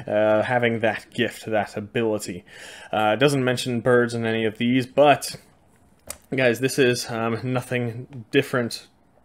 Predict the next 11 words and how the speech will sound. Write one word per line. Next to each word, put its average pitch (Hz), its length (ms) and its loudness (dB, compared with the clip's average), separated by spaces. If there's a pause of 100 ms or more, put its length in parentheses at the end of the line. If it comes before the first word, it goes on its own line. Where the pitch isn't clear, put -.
(120)
to 135 80 -2
the 123 80 0
beliefs 123 480 0
in 113 160 -4
all 123 240 4
kinds 135 360 2
of 123 100 -2
folk 120 320 0
traditions 120 500 -4
around 110 360 -2
Europe 131 400 2